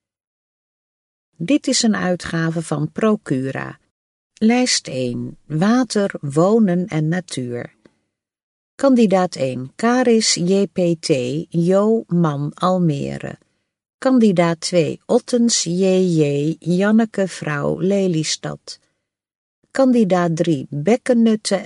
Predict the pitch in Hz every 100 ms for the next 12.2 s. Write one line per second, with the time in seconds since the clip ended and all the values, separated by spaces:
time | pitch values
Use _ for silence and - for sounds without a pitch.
0 | 180 180 - 131 139 170 214 165 170 180
1 | 175 208 254 - - - 165 156 151 156
2 | - 196 196 170 147 143 143 143 _ _
3 | _ _ _ _ _ _ - 269 247 214
4 | 175 175 170 - 175 135 - - 202 196
5 | 190 185 175 196 220 254 214 202 - 170
6 | 156 - _ _ - 170 180 208 226 226
7 | - 170 160 156 170 - 165 170 196 190
8 | 139 - _ - _ _ _ _ _ _
9 | _ _ _ _ - 262 247 220 180 170
10 | 165 - 165 135 135 - - 160 180 185
11 | 180 202 240 254 - 202 196 175 143 147
12 | 165